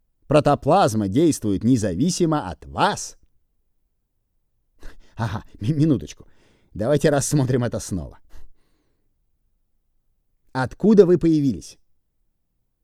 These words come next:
Если существует этот бесконечный поток протоплазмы,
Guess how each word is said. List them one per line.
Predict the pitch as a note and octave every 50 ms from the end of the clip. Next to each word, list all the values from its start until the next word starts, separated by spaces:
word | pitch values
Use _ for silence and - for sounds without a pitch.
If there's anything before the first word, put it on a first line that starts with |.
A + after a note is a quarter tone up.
| _
Если | - A#2 G#2+ E3 G#3 A3 - - G3+
существует | F#3+ - - F3 - - - F3 - - - C#3 D#3+ F3+ E3+ C3 A2 -
этот | G#2+ G2+ A2 G2+
бесконечный | F#2+ B2+ A#2+ - - B2 A#2 A#2+ C#3 F3 G3 F#3+ - - - D#3 C#3+
поток | A#2 B2+ B2 - D#3+ C#3+ -
протоплазмы, | - C3 C3 - C3 A#2+ - B2 C3 B2+ A2 F#2 F2+ D#2+ -